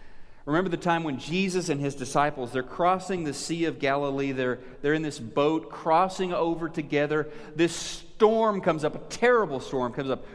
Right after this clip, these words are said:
really fast on them. And the boat is just filling up with water, and, and the disciples are bailing the water, and they are scared to death. They think this is it. Remember what Jesus was doing?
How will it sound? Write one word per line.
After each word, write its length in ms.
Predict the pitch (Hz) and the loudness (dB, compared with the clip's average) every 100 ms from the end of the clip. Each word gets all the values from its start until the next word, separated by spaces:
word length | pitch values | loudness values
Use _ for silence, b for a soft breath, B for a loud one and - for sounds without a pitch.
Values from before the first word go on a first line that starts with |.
| B | B
really 480 | 156 180 247 285 226 | 0 4 6 6 4
fast 560 | - 180 165 143 - 113 | 2 0 0 -2 -4 -6
on 140 | 98 | -6
them. 120 | 87 - - B B B B | -8 -14 -20 B B B B
And 140 | 175 170 | 0 0
the 60 | |
boat 340 | 151 208 240 175 | 4 6 8 6
is 120 | 156 | 0
just 200 | 170 - | -2 -4
filling 460 | - 262 277 220 | 0 4 6 6
up 160 | 190 185 | 4 2
with 100 | 165 | -2
water, 560 | 147 170 180 180 170 165 B | 2 4 6 4 0 -4 B
and, 160 | 170 170 | 0 0
and 160 | 165 | 0
the 40 | 165 | -2
disciples 540 | 151 - 214 220 185 | -2 4 4 4 -2
are 60 | 165 | -2
bailing 460 | 135 196 214 202 | 4 6 6 2
the 80 | 175 | 0
water, 340 | 165 180 185 185 | 4 4 6 4
and 160 | 180 | 4
they 80 | 196 | 2
are 100 | 190 | 2
scared 440 | - - 220 233 202 | -2 4 6 6 4
to 40 | |
death. 420 | 190 180 170 - | 4 4 2 -2
They 140 | 196 190 | 2 4
think 240 | 233 190 | 4 4
this 200 | 180 165 | 2 2
is 160 | 160 147 | 2 6
it. 400 | 180 131 - - - - - - - - - - - - - - - - - 143 | 6 4 -2 -14 -16 -20 -20 -20 -20 -20 -20 -20 -20 -20 -20 -20 -20 -20 -6 -2
Remember 180 | 175 | 2
what 120 | 185 143 | 2 2
Jesus 360 | 170 180 170 | 0 -2 -6
was 120 | 185 | -8
doing? 340 | 175 190 190 | -4 -2 -2